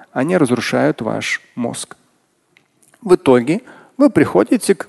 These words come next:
к тем или иным формам депрессии, апатии, которые могут в том числе привести к суицидальному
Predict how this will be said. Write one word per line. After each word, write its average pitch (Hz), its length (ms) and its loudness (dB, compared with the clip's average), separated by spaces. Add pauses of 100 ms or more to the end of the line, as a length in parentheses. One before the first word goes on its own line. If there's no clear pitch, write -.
к - 80 -16
тем 190 260 4
или 147 80 2
иным 127 180 2
формам 113 500 0
депрессии, 185 800 0 (100)
апатии, 160 880 2 (120)
которые 131 280 0
могут 160 280 2
в - 60 -20
том 165 180 0
числе - 200 -2
привести 117 580 -2 (380)
к - 80 -12
суицидальному 135 1000 0